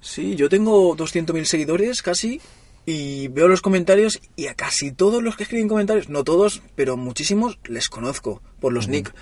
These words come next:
Speaker 2: ujú.
Speaker 1: Rollo Lobo Negro, con la, con, con esta foto de específica,
Speaker 2: Ujú.
Speaker 1: otro que se llama no sé qué, y es que a algunos les veo y digo, "Joder, si, si llevas cuatro años escribiéndome comentarios, es que ya son como
Speaker 2: Ujú, la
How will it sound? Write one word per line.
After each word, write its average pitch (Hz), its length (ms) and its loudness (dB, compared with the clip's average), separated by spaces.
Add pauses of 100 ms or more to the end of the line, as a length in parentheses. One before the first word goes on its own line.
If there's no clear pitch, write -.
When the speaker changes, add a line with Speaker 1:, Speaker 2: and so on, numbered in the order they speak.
(120)
Speaker 2:
ujú. 107 400 -4
Speaker 1:
Rollo 127 640 2
Lobo 127 400 -4
Negro, 165 680 6
con 139 100 -2
la, 117 140 0
con, 135 240 -6
con 131 140 -8
esta 131 300 -2 (140)
foto 139 380 0
de 135 600 2
específica, 175 720 0
Speaker 2:
Ujú. 117 180 -2
Speaker 1:
otro 104 200 2
que 127 80 -2
se 135 120 -4
llama 135 200 -4
no 139 60 -10
sé 147 120 -8
qué, 180 280 2 (460)
y 131 100 -2
es 135 100 0
que - 100 0
a - 20 8
algunos 175 280 4
les 160 140 2
veo 175 120 4
y - 40 6
digo, 120 180 0
"Joder, 117 220 -6
si, 120 220 -8
si - 180 -6
llevas 143 340 2 (400)
cuatro 123 400 0
años 170 240 -4
escribiéndome 160 440 -4
comentarios, 151 440 0
es 139 80 -10
que 151 160 -6
ya 147 200 4
son 175 200 2
como 160 420 6
Speaker 2:
Ujú, 127 60 -2
la 107 60 -2